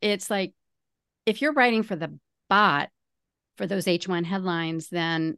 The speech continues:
it's gonna be very dry, and, you know, the,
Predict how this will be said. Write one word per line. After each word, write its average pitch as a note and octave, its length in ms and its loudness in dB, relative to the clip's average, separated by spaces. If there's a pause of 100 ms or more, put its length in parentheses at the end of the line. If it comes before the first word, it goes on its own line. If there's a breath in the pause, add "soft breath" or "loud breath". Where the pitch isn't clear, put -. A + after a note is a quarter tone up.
(120)
it's F#3 160 -4
gonna F#3 220 -2
be E3+ 140 -2
very D#3 240 -4
dry, D#3+ 440 -2
and, E3 400 -4 (720)
you - 80 -8
know, E3 120 -10 (300)
the, - 180 -2